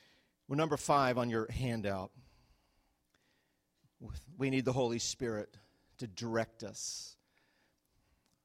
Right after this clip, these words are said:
We need the Holy Spirit to empower us, but we need the Holy Spirit to help you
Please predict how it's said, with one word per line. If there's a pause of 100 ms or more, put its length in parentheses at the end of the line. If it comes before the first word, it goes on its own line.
We
need
the
Holy
Spirit
to
empower
us,
but
we
need
the
Holy
Spirit
to
help
you